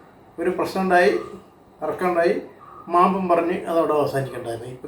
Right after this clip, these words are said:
കേസാണ്, ഈ കേസിൻ്റെ മേൽ കേസാണ്. ഇതൊക്കെ നമ്മുടെ സാമൂഹ്യ ജീവിതത്തിലെ പുതിയ പുതിയ പ്രവണതകളാണ്. അങ്ങനെയാണെങ്കിൽ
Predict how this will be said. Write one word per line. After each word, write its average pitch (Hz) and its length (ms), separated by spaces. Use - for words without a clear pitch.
കേസാണ്, 160 540
ഈ 165 160
കേസിൻ്റെ 151 420
മേൽ 143 200
കേസാണ്. 113 460
ഇതൊക്കെ 190 240
നമ്മുടെ 180 460
സാമൂഹ്യ 165 560
ജീവിതത്തിലെ 147 600
പുതിയ 170 320
പുതിയ 147 220
പ്രവണതകളാണ്. 131 760
അങ്ങനെയാണെങ്കിൽ 170 840